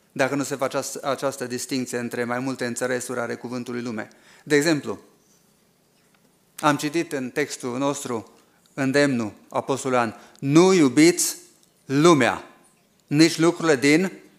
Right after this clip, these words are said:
lume.” Ce avertizare! De ce să nu iubim lumea? Pentru că lumea este un lucru rău, dăunător. Bine, dar Ioan trei cu șaisprezece: „Atât de mult a iubit Dumnezeu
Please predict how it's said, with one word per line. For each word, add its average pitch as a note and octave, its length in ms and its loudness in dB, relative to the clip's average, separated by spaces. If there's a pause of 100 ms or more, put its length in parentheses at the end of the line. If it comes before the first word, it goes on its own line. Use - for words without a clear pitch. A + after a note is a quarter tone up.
(440)
lume.” C#3 600 4 (480)
Ce - 140 -6
avertizare! C3 760 0 (120)
De C#3+ 100 -4
ce F#3 140 0
să D#3 100 -4
nu D#3 60 0
iubim C3+ 260 0
lumea? G#2+ 320 -6 (640)
Pentru E3 200 8
că F3+ 80 8
lumea A3 160 6
este F#3+ 160 4
un G3 60 4
lucru F3+ 260 2
rău, F#3 480 8 (440)
dăunător. F3 920 6 (1600)
Bine, G3 200 -4
dar D#3 320 -4 (260)
Ioan F3+ 320 -2
trei G#3 200 -4
cu G#3 100 -4
șaisprezece: F#3 600 -8
„Atât E3 300 -6
de F3 80 -4
mult F#3 240 -8
a F3 80 -4
iubit E3 220 -4
Dumnezeu D#3+ 480 -4